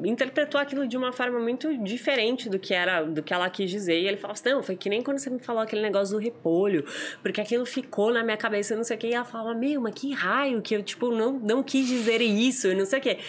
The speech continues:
Mas não importa, porque a pessoa interpretou aquilo daquele jeito.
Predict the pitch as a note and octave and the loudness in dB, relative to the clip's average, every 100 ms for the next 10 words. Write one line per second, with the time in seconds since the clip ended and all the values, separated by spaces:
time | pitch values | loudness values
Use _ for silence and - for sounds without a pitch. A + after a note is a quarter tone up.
0 | - - C4+ C#4 D4+ F4 - C#4 B3+ C4 | -14 -2 0 4 4 4 2 0 0 -2
1 | - C3 C#3+ F#3+ G3 C4 - C4+ D#4 D4 | -4 -2 -2 -2 0 0 0 0 2 0
2 | - C#4 C#4 C4 C4+ B3+ C4 C#4 D#4 D4+ | 0 0 2 0 0 -2 -2 0 2 2
3 | A#3 | 2